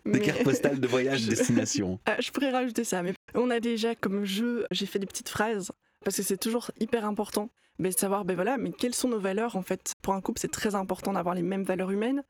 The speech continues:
Speaker 2: de savoir où est-ce qu'on a envie de partir, est-ce qu'on est plutôt voyage en Grèce ou voyage en Tanzanie ?
Speaker 1: C'est marrant, tu prends l'exemple que j'allais prendre. C'est vrai que si je vais aller en Grèce et qu'on prend tous les deux la carte Grèce, mais que moi je suis un gros matérialiste, euh, qui s'occupe seulement de son confort et du grand luxe,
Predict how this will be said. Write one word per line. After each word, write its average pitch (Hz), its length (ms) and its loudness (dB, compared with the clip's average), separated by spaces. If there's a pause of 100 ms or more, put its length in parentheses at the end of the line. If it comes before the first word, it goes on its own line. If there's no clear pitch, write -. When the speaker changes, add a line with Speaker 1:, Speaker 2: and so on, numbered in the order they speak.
(100)
Speaker 2:
de - 60 -4
savoir 196 580 0
où 214 60 2
est-ce 220 100 -2
qu'on 185 220 -2
a 190 40 0
envie 185 160 -2
de - 20 -20
partir, 233 420 0
est-ce 214 100 -2
qu'on 190 140 -2
est 185 60 -2
plutôt 214 540 0
voyage 196 360 0
en 190 100 0
Grèce 226 540 0
ou 208 140 0
voyage 196 300 0
en 190 80 0
Tanzanie ? 202 600 0
Speaker 1:
C'est - 160 -2
marrant, 85 240 2
tu 101 120 -4
prends 92 160 0
l'exemple 87 340 0
que 92 80 0
j'allais 80 200 0
prendre. 95 240 -2
C'est - 120 0
vrai 98 100 2
que 104 60 -6
si 101 100 2
je 87 100 -2
vais 85 60 2
aller 80 140 0
en 78 120 0
Grèce 90 320 0
et 98 60 -2
qu'on 80 140 -2
prend 85 200 -4
tous - 120 -4
les 90 100 2
deux 87 160 0
la 82 100 -2
carte 80 280 -2
Grèce, 95 340 0 (340)
mais 90 120 0
que - 120 0
moi 95 180 0
je - 80 -2
suis - 100 0
un 78 100 0
gros 87 200 2
matérialiste, 92 760 -2
euh, 78 240 0
qui - 160 -2
s'occupe 82 640 -2
seulement 98 540 0
de 87 80 0
son 82 220 -2
confort 98 500 0
et 92 40 0
du 92 80 0
grand 90 200 0
luxe, 101 260 -2